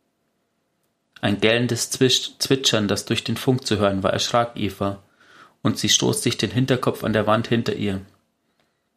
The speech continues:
Sie hatte ganz vergessen, dass sie es noch bei sich hatte. Sie griff danach und drückte auf die Taste. Ein Flüstern sagte: „Ma'am.“ Ihre eigene Stimme war tief und überraschend ruppig.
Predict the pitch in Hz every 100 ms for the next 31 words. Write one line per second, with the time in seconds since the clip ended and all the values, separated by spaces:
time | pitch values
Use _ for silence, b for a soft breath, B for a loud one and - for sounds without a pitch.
0 | _ - - 110 117 123 110 120 - 110
1 | 110 120 - 113 104 - - - 120 110
2 | 110 107 - 95 95 95 92 _ _ -
3 | B B B B _ _ _ _ - -
4 | 127 131 131 120 123 - 113 120 - -
5 | - - - 104 104 - 101 90 _ _
6 | _ _ _ _ _ _ _ - 98 95
7 | 131 120 123 117 117 - 123 117 - _
8 | _ _ - 113 135 127 - _ _ _
9 | _ _ B B B B B B _ _
10 | - 107 - 110 107 113 - 113 110 104
11 | 104 - - 131 135 123 117 110 104 -
12 | 117 113 - 98 -